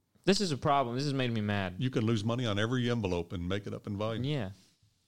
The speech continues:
Speaker 1: You just sell enough envelopes and then you're good.
Speaker 2: Let's see. Have you got another question going?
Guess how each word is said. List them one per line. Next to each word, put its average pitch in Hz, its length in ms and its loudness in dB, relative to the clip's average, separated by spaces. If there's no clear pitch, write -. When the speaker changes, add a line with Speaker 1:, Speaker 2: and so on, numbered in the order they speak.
Speaker 1:
You 123 80 -4
just - 160 -4
sell 143 160 -4
enough 127 220 -6
envelopes 123 500 -4
and 117 80 -10
then 120 60 -10
you're 113 100 -8
good. 120 340 -6
Speaker 2:
Let's 127 120 -4
see. 147 80 6
Have 120 100 6
you 139 80 2
got 156 140 6
another 147 240 4
question 156 340 2
going? 160 300 4